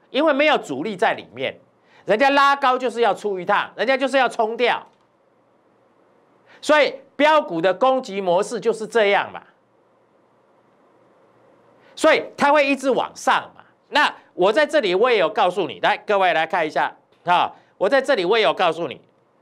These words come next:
啊，各位来看一下啊，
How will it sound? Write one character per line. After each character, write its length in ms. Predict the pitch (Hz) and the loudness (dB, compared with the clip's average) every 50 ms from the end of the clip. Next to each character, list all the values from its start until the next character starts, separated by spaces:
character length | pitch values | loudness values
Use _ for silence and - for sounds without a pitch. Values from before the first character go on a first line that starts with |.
| _ _ _ _ _ _ _ _ _ | _ _ _ _ _ _ _ _ _
啊， 340 | 165 185 170 147 117 - - - _ _ _ _ _ _ _ _ _ _ _ _ _ _ _ _ _ - | 0 2 2 2 0 -2 -6 -14 _ _ _ _ _ _ _ _ _ _ _ _ _ _ _ _ _ -2
各 140 | 226 233 | 0 2
位 100 | 247 240 | 2 2
来 140 | 208 180 185 | 2 2 0
看 260 | 185 208 220 180 151 | 0 -2 -2 -4 -4
一 40 | 143 | -4
下 260 | 131 147 170 123 113 - _ _ _ _ _ _ _ | -4 -4 -4 -4 -4 -8 _ _ _ _ _ _ _
啊， 240 | - 131 117 92 - | -2 -2 -2 -2 -4